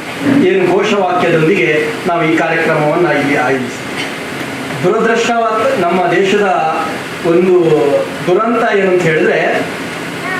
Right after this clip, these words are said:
ನಮ್ಮ ಯಾವುದೇ ಸರ್ಕಾರದ ಕಾರ್ಯಕ್ರಮಗಳಾಗಿರ್ಬೋದು, ಸರ್ಕಾರದಿಂದ ಕೊಡುವ ಸೌಲಭ್ಯ ಆಗಿರ್ಬೋದು, ಅದೇ ರೀತಿ ಮಹಿಳೆಯರಿಗೆ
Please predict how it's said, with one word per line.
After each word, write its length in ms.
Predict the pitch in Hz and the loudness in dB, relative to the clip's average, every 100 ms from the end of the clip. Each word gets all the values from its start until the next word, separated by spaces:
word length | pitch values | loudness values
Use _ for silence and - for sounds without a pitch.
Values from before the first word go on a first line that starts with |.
| 180 | -2
ನಮ್ಮ 240 | 175 190 | 0 0
ಯಾವುದೇ 720 | 175 180 196 226 233 247 254 - | 0 0 2 2 4 4 2 0
ಸರ್ಕಾರದ 720 | 185 190 226 214 226 226 170 | 0 0 0 2 2 0 0
ಕಾರ್ಯಕ್ರಮಗಳಾಗಿರ್ಬೋದು, 1300 | 170 185 185 185 165 160 151 151 151 156 165 - - - - - - - - - - - - | 0 0 0 0 0 0 0 0 2 2 2 2 -2 -6 -8 -10 -10 -10 -10 -10 -10 -10 -6
ಸರ್ಕಾರದಿಂದ 680 | 202 196 220 214 208 202 202 | -4 -2 0 0 0 0 0
ಕೊಡುವ 420 | 190 190 185 175 | 0 0 0 2
ಸೌಲಭ್ಯ 440 | 160 180 202 185 | 2 2 2 2
ಆಗಿರ್ಬೋದು, 540 | 165 - 151 151 147 - - - - - - - | 0 0 2 2 4 2 0 -6 -10 -10 -10 -4
ಅದೇ 200 | 165 202 | 0 2
ರೀತಿ 540 | 226 226 226 208 185 190 - 165 - | 2 2 2 2 2 2 0 -2 -4
ಮಹಿಳೆಯರಿಗೆ 680 | 165 202 233 233 233 226 226 | -2 0 2 2 2 2 2